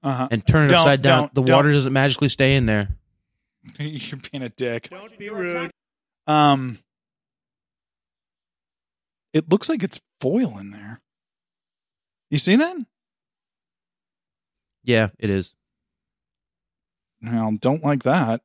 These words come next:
Speaker 1: Um, oh, and also, here's another point off.
Speaker 2: It feels like it has wax on it's a, it's a wax.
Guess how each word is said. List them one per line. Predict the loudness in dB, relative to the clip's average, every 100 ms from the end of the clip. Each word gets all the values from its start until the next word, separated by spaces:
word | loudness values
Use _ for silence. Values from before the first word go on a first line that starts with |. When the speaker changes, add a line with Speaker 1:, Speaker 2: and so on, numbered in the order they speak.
| _ _
Speaker 1:
Um, | 0 2 2 2 -2 -4 -10 _ _ _ _ _ _ _ _ _ _ _ _ _ _ _
oh, | 0 4 6
and | 4 4
also, | 4 4 2 2 2 0 -4 _ _ -6
here's | -4 -2
another | 0 0
point | 0 -2 0
off. | 2 2 0 -4 _ _ _
Speaker 2:
It | -4
feels | 0 2
like | 4
it |
has | 4 2
wax | 2 0 0
on | -4 -4
it's | -4 -4
a, | -4
it's | -2
a | -4
wax. | -2 -2 -2 -6 -12 -12